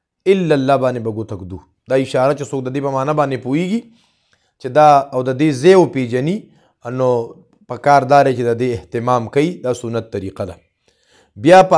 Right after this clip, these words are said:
آخري رکعت کې که هغه درې رکعتیزي مونځ وي، نو په دریم رکعت، لکه د تهجد یا د ماښام، او که نه څلور رکعتیزي مونځ وي، نو بیا په څلورم رکعت کې، که دوه رکعته مونځ وي، نو په دویم رکعت په آخر کې د درود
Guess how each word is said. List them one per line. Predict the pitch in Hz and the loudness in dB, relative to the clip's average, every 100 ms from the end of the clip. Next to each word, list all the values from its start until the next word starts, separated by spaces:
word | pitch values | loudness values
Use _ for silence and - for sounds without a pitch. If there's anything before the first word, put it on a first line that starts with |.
| 156 | 2
آخري | 165 190 202 | 2 2 4
رکعت | 175 160 147 - | 4 4 4 0
کې | 147 | -6
که | 156 | 0
هغه | 156 156 | 0 0
درې | 156 143 | 0 0
رکعتیزي | 147 139 165 151 156 | 0 -2 -2 -6 -6
مونځ | 170 165 | -6 -4
وي، | 156 | -6
نو | 123 | -4
په | 117 | -4
دریم | 117 160 185 | 0 2 2
رکعت، | 175 180 175 - | 0 0 -2 -6
لکه | 127 131 | -4 -4
د | 131 | -2
تهجد | 131 135 131 156 151 | 0 0 0 -4 -2
یا | 143 | 0
د | 139 | 0
ماښام، | 131 120 143 147 143 _ _ _ _ _ _ _ _ _ 123 | -4 2 2 2 -4 _ _ _ _ _ _ _ _ _ 2
او | 131 135 127 143 | 4 4 0 -2
که | 160 | -2
نه | 160 | -2
څلور | 143 139 127 | 0 0 -2
رکعتیزي | 131 131 131 151 151 143 | 0 0 -2 -6 -6 -4
مونځ | 156 143 | -6 -4
وي، | 135 | -4
نو | 123 | -2
بیا | 131 | -2
په | 123 | -4
څلورم | 127 123 127 160 156 | -4 -2 -2 -2 -2
رکعت | 156 147 143 | 0 -2 -4
کې، | - 131 139 _ _ _ | -10 -12 -14 _ _ _
که | 120 113 | -8 -2
دوه | 147 143 | 0 2
رکعته | 139 131 127 | -2 -4 -6
مونځ | 143 139 | -6 -8
وي، | 131 | -8
نو | 117 | -8
په | 117 110 | -6 0
دویم | 147 151 | 2 2
رکعت | 151 139 131 - | 0 0 -2 -2
په | 120 | -2
آخر | - 151 - | -2 -4 -2
کې | 147 180 - _ _ - 123 | -2 -2 -8 _ _ -6 2
د | 123 117 107 107 | 4 2 0 -2
درود | 143 180 | -2 -2